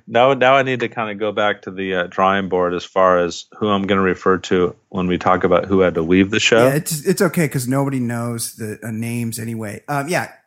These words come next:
Speaker 2: uh, Connor. Wait, hold on. Is there anything I need to, to recover? We, before we move on to the one-on-one, is there anything I might got the rose? Oh,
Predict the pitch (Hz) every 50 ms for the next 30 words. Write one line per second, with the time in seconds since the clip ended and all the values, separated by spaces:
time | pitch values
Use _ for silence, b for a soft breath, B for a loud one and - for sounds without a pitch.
0 | _ - 135 131 123 117 113 - - - - 175 175 180 196 208 196 151 135 131
1 | 127 - - 147 131 147 165 165 151 139 123 113 139 170 190 214 226 - - 233
2 | 220 196 185 180 185 175 175 175 165 - 170 143 131 - - 127 127 - - 143
3 | 135 131 127 123 123 117 - 113 117 - - - 143 131 131 135 135 139 147 165
4 | 160 _ _ _ _ _ _ _ _ _ _ _ _ _ _ - 135 139 135 -
5 | _ 117 143 - - 180 180 170 170 170 165 147 160 156 156 147 135 131 123 123
6 | 135 143 139 131 123 120 120 127 139 143 131 113 98 85 104 101 _ _ _ _
7 | _ _ _ _ _ _ - 113 110 123 123 127 139 135 - - - 139 131 131
8 | 131 131 131 131 127 123 127 _ _ _ _ _ - 113 110 113 113 110 113 120
9 | 131 131 127 110 - 135 131 - - 113 107 117 123 127 127 131 131 131 131 131
10 | 131 - - - 175 143 - b